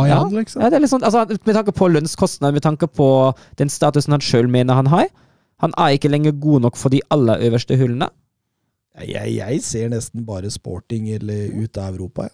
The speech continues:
Speaker 3: altså.
Speaker 2: Jeg er enig.
Speaker 1: Ja, eller at han blir i United, da.
Speaker 3: Mm.
Speaker 1: Kan jo ikke.
Speaker 3: Ett år, ja. Mm.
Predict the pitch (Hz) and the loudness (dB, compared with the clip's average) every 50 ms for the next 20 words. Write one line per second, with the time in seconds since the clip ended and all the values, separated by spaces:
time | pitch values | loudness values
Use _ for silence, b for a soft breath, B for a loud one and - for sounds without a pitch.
0 | _ _ - - _ _ _ _ _ _ _ - 233 262 208 175 156 170 - _ | _ _ -20 -20 _ _ _ _ _ _ _ -6 -4 -2 0 0 -2 -4 -6 _
1 | _ _ _ _ _ _ _ _ _ _ _ _ _ _ - 214 240 285 277 254 | _ _ _ _ _ _ _ _ _ _ _ _ _ _ -8 -6 -4 -4 -4 -4
2 | 254 269 262 - 254 247 220 190 - - 165 147 143 135 143 147 143 135 123 120 | -2 -4 -2 0 0 0 0 -2 -2 0 2 2 4 4 4 4 4 2 0 -2
3 | - - - 156 - _ - - 120 120 113 107 - - 165 143 151 151 - 208 | -2 -6 -8 -8 -10 _ -16 -12 -10 -10 -10 -10 -6 -4 -2 -2 -2 -2 -2 -2
4 | 196 175 127 - _ _ _ _ - 113 113 - - 104 110 120 139 156 160 _ | -2 -2 -4 -8 _ _ _ _ -10 -10 -10 -8 -8 -6 -6 -4 -6 -8 -12 _
5 | B 202 240 B B B B B B B B B B 131 127 120 | B -14 -14 B B B B B B B B B B -20 -20 -20